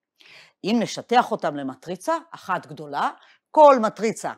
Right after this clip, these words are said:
המטריצה E אחד אחד זה אחד במקום האחד אחד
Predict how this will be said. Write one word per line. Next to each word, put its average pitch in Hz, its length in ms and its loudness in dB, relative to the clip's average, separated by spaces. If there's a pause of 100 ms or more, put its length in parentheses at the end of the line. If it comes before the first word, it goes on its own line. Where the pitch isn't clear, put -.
(220)
המטריצה 185 520 -2
E 285 240 2
אחד 208 300 0
אחד 247 380 -2 (120)
זה 180 240 -4
אחד 247 320 0
במקום 202 380 -2
האחד 185 320 -6
אחד 311 300 -2